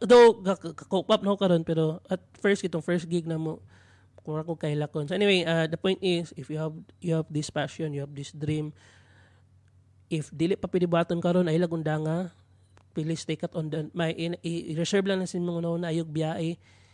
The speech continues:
Kay not every day, not, not every year, matagang kag chance na makabalik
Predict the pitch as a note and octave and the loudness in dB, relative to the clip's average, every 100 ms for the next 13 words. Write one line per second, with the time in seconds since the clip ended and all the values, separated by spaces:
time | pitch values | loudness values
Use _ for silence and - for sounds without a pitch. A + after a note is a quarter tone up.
0 | _ _ D#3+ E3 F3+ - F3+ D#3+ D#3+ E3+ | _ _ -4 -2 -4 -2 -2 -2 0 0
1 | E3 E3 E3 _ _ _ E3 - E3+ D#3+ | 0 -2 -6 _ _ _ -6 -2 -2 0
2 | E3 E3 D#3+ D3+ D3+ E3 E3 D3+ C#3+ F3 | 0 0 -2 -4 -4 -2 -2 -6 -6 -4
3 | D#3 D#3 - D3 C#3 C#3+ C3+ C#3+ - | -4 -4 -8 -6 -6 -6 -4 -4 -6